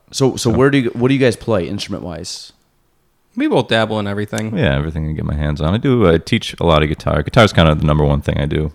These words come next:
Speaker 2: but I can do other s-,
Speaker 1: And
Speaker 2: other
Speaker 1: what,
Speaker 2: stuff.
Speaker 1: what style of music? 'Cause I, I saw, Matt, I saw your, yours was kinda like, uh,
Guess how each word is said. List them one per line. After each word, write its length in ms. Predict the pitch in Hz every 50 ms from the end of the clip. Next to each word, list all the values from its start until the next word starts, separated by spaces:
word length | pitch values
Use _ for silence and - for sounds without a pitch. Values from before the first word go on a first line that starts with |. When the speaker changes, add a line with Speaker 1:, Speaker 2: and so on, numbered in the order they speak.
| - _
Speaker 2:
but 100 | 85 80
I 60 | 82
can 180 | - - 85 78
do 220 | 80 80 78 78 82 - - - -
other 120 | 120 - 120
s-, 120 | - -
Speaker 1:
And 100 | - 127 117
Speaker 2:
other 80 | 123
Speaker 1:
what, 80 | - 156
Speaker 2:
stuff. 100 | - 139
Speaker 1:
what 100 | - 135
style 480 | - - - - 127 120 120 120 117 110
of 120 | 104 87
music? 280 | 98 101 92 85 101 -
'Cause 120 | - 107
I, 240 | 117 123 - - 120
I 40 | 127
saw, 300 | - - 143 139 127 120
Matt, 280 | - 117 123 123 120
I 40 | 117
saw 180 | 110 - - 127
your, 420 | 120 117 110 113 113 113 113 110 -
yours 220 | 120 127 131 120
was 100 | 123 113
kinda 240 | - - 120 113 110
like, 260 | 107 107 101 98 92 -
uh, 260 | 95 90 87 82 76